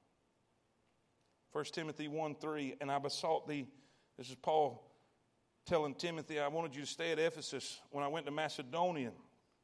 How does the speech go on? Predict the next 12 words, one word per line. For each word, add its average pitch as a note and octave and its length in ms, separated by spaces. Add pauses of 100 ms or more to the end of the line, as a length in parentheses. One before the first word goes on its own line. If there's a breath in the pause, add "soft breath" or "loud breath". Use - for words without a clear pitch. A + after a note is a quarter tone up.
(320)
Why? D#3+ 440 (140)
That C#3+ 120
thou D#3+ 160
mightest E3+ 380
charge F#3 460
some D3+ 240
that C3+ 100
they C#3+ 100
teach D3+ 320
no D3 240
other B2+ 140
doctrine. A2+ 460